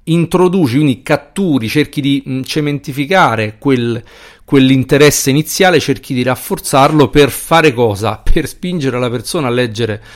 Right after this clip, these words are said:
intanto la prima riga e poi anche quella successiva, perché de-, lo devi spingere a leggere tutto, soprattutto se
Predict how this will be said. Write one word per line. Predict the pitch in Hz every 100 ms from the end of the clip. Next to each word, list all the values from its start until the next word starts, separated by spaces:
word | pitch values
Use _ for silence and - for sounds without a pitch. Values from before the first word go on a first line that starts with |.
| -
intanto | 139 117 165 196 147
la | 127
prima | 123 120
riga | 117 113 101 95 -
e | 113
poi | - 147 160
anche | 120 131 120
quella | 113 113
successiva, | 104 - 101 - 170 117 98
perché | 98 107
de-, | 104
lo | 123 113
devi | 113 147
spingere | - 107 107 107 107 - - -
a | 120
leggere | 113 113 110 113
tutto, | 110 104 107
soprattutto | 123 151 151 151 151 - 147
se | - - 120 120